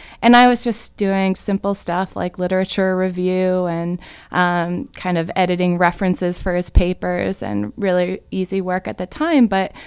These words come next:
when I was reading through his research, I found it to be really fascinating. And this is kind of different from my interest in toxicology. It was really focusing on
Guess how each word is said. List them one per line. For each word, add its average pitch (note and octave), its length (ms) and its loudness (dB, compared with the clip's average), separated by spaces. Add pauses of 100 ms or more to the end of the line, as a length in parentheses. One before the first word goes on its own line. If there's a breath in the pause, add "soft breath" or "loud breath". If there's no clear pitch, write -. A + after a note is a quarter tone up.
(140 loud breath)
when A3 100 2
I G#3 80 6
was G#3 160 2
reading A3 320 6
through G#3 360 2
his F#3 360 0
research, A#3 400 -2
I F3+ 60 -6
found F#3+ 260 -2
it - 100 -4
to - 80 -12
be F3 120 -4
really F3+ 200 -2
fascinating. E3+ 680 -4
And F3+ 100 -2
this F#3 140 -4
is F3 100 -4
kind F3 220 -2
of F3 120 -6
different G#3 400 -2
from F#3+ 140 -6
my F3 140 -2
interest F#3 360 -6
in F3 120 -6
toxicology. F3+ 840 -4
It - 80 -8
was - 200 -10
really F3 340 -2 (320 loud breath)
focusing G3+ 640 2
on F3 280 0